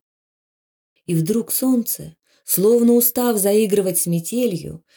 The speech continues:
наклонилось гигантским рефлектором к земле, дохнуло жаром на спящих под корой деревьев насекомых, пробуждая их ото сна,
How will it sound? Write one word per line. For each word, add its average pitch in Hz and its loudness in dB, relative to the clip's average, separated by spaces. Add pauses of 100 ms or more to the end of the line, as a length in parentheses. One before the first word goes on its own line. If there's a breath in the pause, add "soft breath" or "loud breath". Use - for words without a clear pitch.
(100)
наклонилось 202 0
гигантским 208 -2
рефлектором 170 0
к 151 -2
земле, 147 -2 (480)
дохнуло 208 0
жаром 175 0
на 160 2
спящих 170 -4
под 151 -6
корой 151 -2
деревьев 147 -2
насекомых, 185 -6 (300 soft breath)
пробуждая 170 0
их 160 -2
ото 156 -10
сна, 135 -12